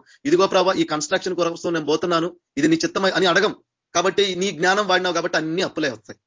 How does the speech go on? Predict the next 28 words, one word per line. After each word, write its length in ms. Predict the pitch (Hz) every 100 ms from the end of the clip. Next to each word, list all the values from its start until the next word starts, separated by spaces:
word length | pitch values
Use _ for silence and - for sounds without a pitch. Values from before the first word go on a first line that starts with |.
| _ _
నీ 120 | 156
జ్ఞానం 340 | 185 180 185 202
వాడినావు 240 | 180 185
కాబట్టి 260 | 170 175 180
ఏది 280 | 143 175 202
నీకు 140 | -
కుదరదు. 260 | 127 127 117 _ _ 135
నీ 140 | 180
జ్ఞానం 340 | 165 180 202
వాడినావు 240 | 190 180 175
కాబట్టి 220 | 170 165
ఏ 140 | 147
జాబు 240 | 143 156 165
నీకు 160 | 151
రాదు 200 | 123 135
కదా. 200 | 127 110 - _ _ _ _ _ _ _ -
ఎవ్వరమైనా 440 | 135 127 208 208
అంతే 220 | 175 160 143
కదా. 180 | 123 - _ - _ _ _ _ _ _ _ _ _ _ -
మన 140 | 160
జ్ఞానాలు 440 | 185 180 196 220 202
ఏమాత్రం 480 | 180 196 196 208
పనికిరావు. 400 | 180 165 190 170 - _ 113
నేను 180 | 135
అది 200 | 139 135
చెప్తున్న 340 | 160 170 196 190
పాయింట్ 380 | 175 147 156 127 _ _ _ _ _ _ _ -
కదా. 220 | 180 -